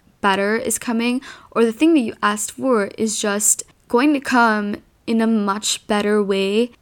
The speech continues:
than you could have ever imagined. And so don't lose hope. Don't give up, because giving up means that you're not going to get this at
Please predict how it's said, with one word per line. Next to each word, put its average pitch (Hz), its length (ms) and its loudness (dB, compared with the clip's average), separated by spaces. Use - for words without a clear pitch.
than 226 180 4
you 220 100 0
could 226 160 -4
have 214 180 -2
ever 196 200 -6
imagined. 202 720 -4
And 233 200 -2
so 240 480 0
don't 247 460 0
lose 214 440 0
hope. 214 380 -2
Don't 208 380 -4
give 233 260 2
up, 202 300 -4
because 220 340 -4
giving 302 340 2
up 247 260 0
means 226 380 -2
that 202 160 -4
you're 220 120 -2
not 208 240 -4
going 208 160 -4
to 202 80 -6
get 202 220 -10
this 208 280 -6
at 208 200 -4